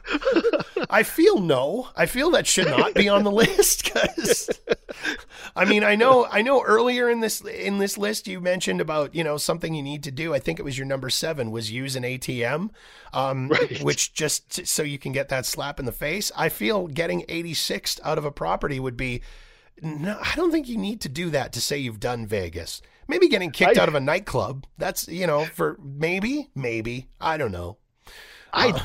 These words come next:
Speaker 1: did get, quote unquote, politely escorted from one table to another table. And I always wondered, did I do something wrong? Where I was sitting there playing blackjack with it and, and having a conversation with a dealer.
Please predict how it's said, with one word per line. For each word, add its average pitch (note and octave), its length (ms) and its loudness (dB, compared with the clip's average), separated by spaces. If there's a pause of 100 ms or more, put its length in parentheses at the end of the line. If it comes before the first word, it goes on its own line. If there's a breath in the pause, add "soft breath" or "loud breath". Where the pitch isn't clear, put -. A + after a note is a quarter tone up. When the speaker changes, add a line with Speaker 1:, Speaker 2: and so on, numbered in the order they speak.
Speaker 1:
did A3+ 340 2
get, D3+ 260 4
quote D#3 240 6
unquote, C#3 300 2
politely D3+ 640 0
escorted B2+ 600 2
from B2+ 180 2
one D3+ 180 6
table C#3+ 300 8
to D3 160 4
another D3 300 6
table. G#2 400 2
And B2+ 120 2
I C3+ 220 6
always A3 500 6
wondered, B2+ 720 4 (500 loud breath)
did E3+ 200 6
I F3+ 140 4
do E3+ 180 2
something D#3+ 320 2
wrong? A2 400 0 (380)
Where B2+ 500 8
I D3 100 4
was D3 180 2
sitting E3+ 280 4
there E3 160 4
playing D3 300 0
blackjack D3 580 2
with D3 160 4
it C3+ 120 -2
and, C#3+ 340 0 (220 loud breath)
and B2 120 2
having D3 280 6
a C#3+ 40 6
conversation D#3 520 4
with C3+ 100 4
a B2+ 60 -2
dealer. A#2+ 320 -2